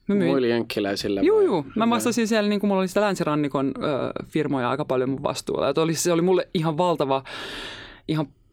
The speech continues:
Speaker 1: ihan valtava, <laughs> valtava oppimiskokemus myydä teknistä softaa, niinku, erittäin teknisille ostajille.
Speaker 2: Joo.
Speaker 1: Ja se vaati aika, aika, niinku, ison sellaisen oppimiskäyrän siinä alussa, koska kuitenkin vaikka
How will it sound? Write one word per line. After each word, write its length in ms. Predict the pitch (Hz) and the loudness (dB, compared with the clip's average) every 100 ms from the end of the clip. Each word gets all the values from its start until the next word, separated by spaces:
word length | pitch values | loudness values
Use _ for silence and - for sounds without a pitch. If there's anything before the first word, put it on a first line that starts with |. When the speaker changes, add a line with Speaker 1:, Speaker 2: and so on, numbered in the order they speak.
| - | -6
Speaker 1:
ihan 240 | 165 165 | -4 -2
valtava, 440 | 170 208 180 160 160 | 0 2 2 2 2
<laughs> 80 | 160 | 0
valtava 380 | 170 147 135 - - | 0 0 0 -2 -2
oppimiskokemus 760 | 147 143 131 - 139 143 131 165 | -2 0 -2 -2 -2 -2 -2 0
myydä 260 | 156 147 | 0 0
teknistä 540 | 143 185 180 143 - - | 0 -2 0 -2 -2 0
softaa, 760 | 151 - - 127 117 76 73 - - | 0 -2 -4 -2 0 0 -4 -10 -6
niinku, 260 | 143 117 - | -4 -2 0
erittäin 400 | 151 139 113 113 | 0 0 -2 -2
teknisille 600 | 110 147 127 - 62 - - - | -2 -4 -4 -2 -2 -4 -8 -4
ostajille. 760 | 131 123 - - 69 85 143 131 - | -2 -2 -2 -2 -2 0 -2 -4 -8
Speaker 2:
Joo. 300 | 113 104 101 104 - - | -4 -2 -2 -6 -14 -8
Speaker 1:
Ja 180 | 160 143 - | -2 0 0
se 160 | 156 | -2
vaati 260 | 139 135 139 | 0 2 0
aika, 200 | 135 135 - - | 0 -4 -8 -4
aika, 220 | 143 143 | -2 0
niinku, 180 | 143 139 | 0 0
ison 300 | 165 151 135 | 0 0 -2
sellaisen 420 | 139 113 143 123 | 0 0 -2 -2
oppimiskäyrän 1200 | 131 147 - 143 135 - - 147 143 135 147 143 143 - - - - | -4 -4 -4 -2 -2 -4 -2 0 0 0 0 0 -2 -8 -10 -10 -10
siinä 300 | - 156 151 | -4 -2 0
alussa, 460 | 151 165 165 135 160 | 0 2 0 0 -2
koska 240 | 170 170 | 0 0
kuitenkin 340 | 160 170 165 151 | 0 0 0 0
vaikka 360 | 147 - 151 | -2 0 -2